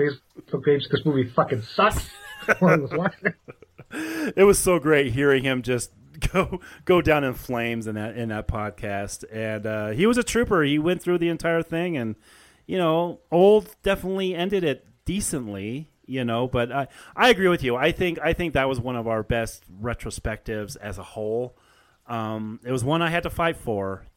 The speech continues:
Speaker 2: They were asking me to do Edgar Wright, and, um, I talked to you, Matt, and I was like,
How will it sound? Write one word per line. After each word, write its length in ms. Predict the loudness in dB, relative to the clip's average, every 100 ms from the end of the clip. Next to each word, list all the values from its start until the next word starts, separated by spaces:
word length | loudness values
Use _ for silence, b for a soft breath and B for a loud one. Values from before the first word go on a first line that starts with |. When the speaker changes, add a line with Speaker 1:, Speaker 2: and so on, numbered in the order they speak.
| -10
Speaker 2:
They 140 | -4
were 160 | -2 0
asking 380 | 0 -2 -6 -8
me 100 | -6
to 80 | -6
do 220 | -4 -2
Edgar 200 | -2 -4
Wright, 460 | -4 -2 -4 -6 -12
and, 320 | -10 -8 -8
um, 320 | -8 -8 -8
I 100 | -8
talked 320 | -8 -8 -8 -8
to 80 |
you, 160 | -8 -6
Matt, 240 | -6 -6
and 140 | -8 -8
I 80 | -8
was 120 | -8
like, 280 | -10 -10